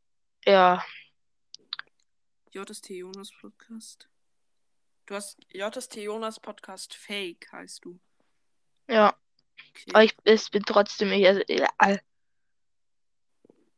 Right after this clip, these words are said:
Speaker 1: für mich ist die ganze Zeit so jemand, der, der tut immer Leute raustun. Also wenn die, wenn die Playlist, wenn mir offen, öffentlich ist, können die einfach irgendwie Playlists löschen, also so Songs.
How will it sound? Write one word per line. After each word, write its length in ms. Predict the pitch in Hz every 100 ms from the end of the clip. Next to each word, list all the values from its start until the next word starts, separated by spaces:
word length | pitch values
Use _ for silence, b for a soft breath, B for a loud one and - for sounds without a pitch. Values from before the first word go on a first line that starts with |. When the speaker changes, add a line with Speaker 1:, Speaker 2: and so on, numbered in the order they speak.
| _ _ _ _ _ _ _ _ _ _ _ _ _ b b _
Speaker 1:
für 100 | -
mich 180 | 226 247
ist 60 | -
die 80 | 254
ganze 180 | 254
Zeit 80 | 277
so 100 | -
jemand, 340 | 247 254 262 254
der, 160 | 247 240 B B B -
der 80 | 233
tut 200 | 294 262
immer 260 | - 247 247
Leute 420 | 233 240 254 247
raustun. 540 | 214 247 277 - - 202
Also 160 | 214 208
wenn 140 | 208
die, 280 | 214 - 202 B B B -
wenn 240 | 240 254
die 120 | 226 - _ _ -
Playlist, 420 | 240 240 285 302
wenn 120 | 254 233
mir 80 | - -
offen, 240 | 269 - -
öffentlich 500 | 285 311 285 262 262
ist, 200 | - -
können 200 | 254 277
die 80 | 254
einfach 240 | 247 254
irgendwie 440 | 247 226 226 202 - _ -
Playlists 540 | 247 262 247 - -
löschen, 400 | 262 320 - 220
also 200 | 208 220
so 160 | - 226
Songs. 560 | - 269 247 220 -